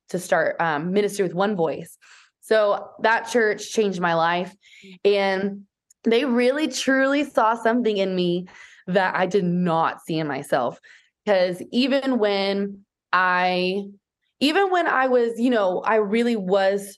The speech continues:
starting to seek out a relationship with Jesus, um, I just, I di-, it didn't really go beyond that. Like, I didn't really have, like,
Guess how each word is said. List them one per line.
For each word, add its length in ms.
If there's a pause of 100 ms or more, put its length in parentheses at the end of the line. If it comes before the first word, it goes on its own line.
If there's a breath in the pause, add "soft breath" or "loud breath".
(160)
starting 1000
to 120
seek 320
out 180
a 40
relationship 540
with 160
Jesus, 520 (520 soft breath)
um, 600 (360)
I 140
just, 460 (420 loud breath)
I 100
di-, 160
it 60
didn't 160
really 200
go 180
beyond 420
that. 140
Like, 160
I 80
didn't 180
really 180
have, 360
like, 320